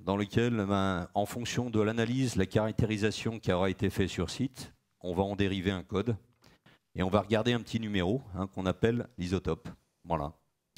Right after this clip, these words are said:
Donc ça, c'était juste une expression de comment on fait l'encodage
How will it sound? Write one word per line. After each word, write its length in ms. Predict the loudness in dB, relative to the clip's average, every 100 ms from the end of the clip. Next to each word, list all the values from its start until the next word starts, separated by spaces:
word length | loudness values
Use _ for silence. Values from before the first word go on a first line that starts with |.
| -20 -20 -20 -20 -20 -20 -20 _ _ _ _ _ _ _ _
Donc 200 | -6 -6 -6
ça, 200 | -4 -2
c'était 280 | 0 0 0
juste 260 | 0 -4
une 80 | -4
expression 560 | -4 -2 -2 -2 -4 -2
de 140 | -2
comment 500 | 0 -2 0 -2 -4 -8
on 120 | -10
fait 140 | 0 0
l'encodage 680 | 0 0 2 0 -4 -10